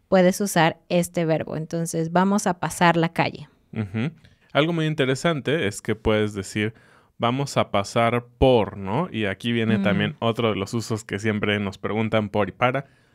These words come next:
Speaker 2: Aquí siempre vas a usar, ¿no? Por. "Vamos a pasar por la sierra", ¿no? Que es algo que a veces escuchas en los aviones, ¿no? Cuando
Speaker 1: Pero es un poco diferente.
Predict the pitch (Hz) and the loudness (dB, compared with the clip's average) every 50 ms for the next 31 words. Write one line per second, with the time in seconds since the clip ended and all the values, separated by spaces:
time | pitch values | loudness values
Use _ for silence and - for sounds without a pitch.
0 | _ - - 107 - - 131 123 - 131 117 113 110 107 107 - 110 101 - - | _ -8 -8 -6 -4 -4 -4 -2 -2 -2 0 2 2 2 2 0 -2 -2 0 0
1 | 104 95 90 92 101 135 175 175 - _ _ _ _ _ - 123 104 - - - | -2 -2 -2 -2 -4 -4 -4 -6 -10 _ _ _ _ _ 0 2 2 2 0 -6
2 | _ _ _ _ _ _ - 123 123 127 135 147 - - 127 - - 110 110 - | _ _ _ _ _ _ -4 -2 -2 0 0 0 0 0 -2 0 0 -2 0 0
3 | - 127 123 131 143 - - 120 123 113 104 104 98 90 - - - 127 127 113 | 2 2 2 2 0 0 2 4 4 4 4 0 -2 -2 -2 -4 -2 0 0 0
4 | 101 - 82 80 80 85 107 165 170 - - _ _ _ _ - 117 113 110 113 | 0 -2 -8 -8 -6 -4 -4 -4 -6 -8 -14 _ _ _ _ -2 0 2 2 2
5 | 120 - 135 127 123 127 120 - 110 101 104 107 123 117 117 101 - - 113 113 | 2 4 4 4 4 2 0 0 0 0 0 -2 -4 -8 -8 -10 -8 -6 -6 -4
6 | - - 117 104 - 117 104 95 92 - 107 98 101 104 104 98 87 87 87 104 | -2 -2 -4 -2 -2 -6 -6 -6 -6 -6 -6 -4 -2 -2 -4 -4 -6 -8 -6 -6
7 | 120 160 156 127 110 98 95 92 90 90 90 _ _ _ _ _ - 226 220 226 | -6 -4 -2 -2 -2 -2 -2 -4 -4 -4 -6 _ _ _ _ _ 6 8 8 10
8 | 226 233 233 269 262 - 269 269 254 254 247 240 220 214 214 - 170 156 170 170 | 10 8 8 6 6 4 2 4 4 4 4 4 4 4 2 0 -2 -2 -2 -4
9 | - - - 170 | -4 -6 -10 -12